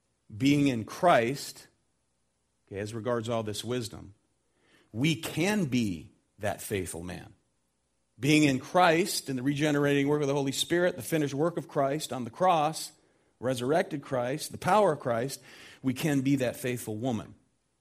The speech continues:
We can be sober-minded. We can be self-controlled. We can be reverent, and we do not have to be slanderers, talking behind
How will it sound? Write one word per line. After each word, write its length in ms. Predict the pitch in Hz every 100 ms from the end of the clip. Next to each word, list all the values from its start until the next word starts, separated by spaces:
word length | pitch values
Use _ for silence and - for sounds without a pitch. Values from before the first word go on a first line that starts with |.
| _ _ _ _ _ _ _ _ _
We 140 | 127 127
can 360 | - 160 160
be 400 | 143 139 120 113 -
sober-minded. 1040 | - - 147 127 123 127 139 139 101 85
We 140 | 101 127
can 360 | - 156 147
be 360 | 143 135 123 110
self-controlled. 1000 | - - 151 135 131 - 117 - 139 117
We 160 | 110 117
can 580 | 117 - - 143 160 160
be 440 | 127 117 113 113 - _ _ -
reverent, 880 | 104 117 143 135 120 107 117 - - _ - - -
and 380 | 131 131 127 127
we 200 | 117 131
do 160 | 117
not 260 | 113 127 131
have 300 | - 135 135
to 40 | 107
be 180 | 131
slanderers, 840 | 135 - 127 139 139 85 - - - _ _ _ _ _ _ _ _ _ _ _ _ _ _ _ _ _ _ _ _ _ _ _ _ _ _ _ _ _ _ _ _
talking 300 | 127 117 107
behind 500 | 104 104 110 104 104